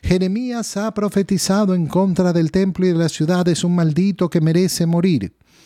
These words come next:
Bueno, si lo que he dicho es falso, si he profetizado mal, bueno, ¿de quién depende?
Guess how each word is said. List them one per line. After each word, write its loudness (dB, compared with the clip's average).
Bueno, -4
si 0
lo 2
que 0
he 0
dicho -2
es 0
falso, -4
si 0
he 0
profetizado -4
mal, -2
bueno, -2
¿de -8
quién 0
depende? -4